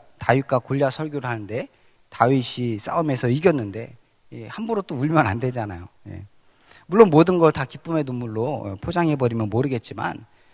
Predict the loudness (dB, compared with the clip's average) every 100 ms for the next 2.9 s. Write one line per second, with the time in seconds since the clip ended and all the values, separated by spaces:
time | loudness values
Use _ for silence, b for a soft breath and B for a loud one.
0 | b -2 0 6 6 6 2 -4 -10 -14
1 | -12 -10 0 0 2 -2 -2 -4 -6 -14
2 | -10 -4 0 2 0 -4 0 0